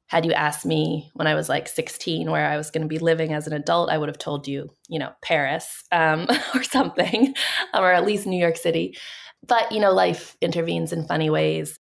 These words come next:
My father passed away a couple years ago, so my husband and I actually moved back and bought the house that I, that I grew up in. So I live and work every day in the house I grew up in, which is,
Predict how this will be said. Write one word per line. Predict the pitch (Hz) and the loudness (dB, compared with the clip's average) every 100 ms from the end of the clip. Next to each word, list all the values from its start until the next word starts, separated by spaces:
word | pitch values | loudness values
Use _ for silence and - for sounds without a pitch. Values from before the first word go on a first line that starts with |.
| _ | _
My | - | -4
father | 156 165 156 | 2 2 2
passed | 160 151 - | 0 -2 0
away | 151 | 2
a | 143 | 2
couple | 147 - 156 | -2 -2 2
years | 156 151 | 2 0
ago, | 151 151 147 | 2 2 2
so | 147 156 147 156 - | 2 2 2 2 -8
my | - 165 | -6 -4
husband | 151 156 - 165 | -2 -4 -6 -6
and | 156 | -4
I | 151 | -4
actually | 151 - 156 | -6 -4 -2
moved | 151 151 - | 0 -2 -2
back | 151 147 147 - - _ _ _ - | -2 -2 -4 -12 -18 _ _ _ -2
and | 160 | 0
bought | 156 147 - | 2 2 2
the | 151 | 0
house | 151 151 - - | 0 0 -4 -4
that | 151 | 0
I, | 147 151 | 0 0
that | 151 | 0
I | 147 | 0
grew | 156 165 | 2 0
up | - - | 0 -2
in. | - - | -6 -8
So | - - 151 | -10 -6 -4
I | 151 151 156 _ _ _ _ - | -4 -8 -12 _ _ _ _ 0
live | 214 196 | 2 4
and | 190 | 4
work | 185 180 | 2 2
every | 180 175 | 0 0
day | 170 165 | 2 0
in | |
the | 165 | 0
house | 165 165 - | -4 -4 -4
I | 165 | -4
grew | 160 156 | 0 0
up | 151 | 0
in, | 160 156 160 160 _ _ _ | -2 -2 -4 -10 _ _ _
which | 180 156 - | 0 0 4
is, | 156 151 - - | 2 2 -6 -14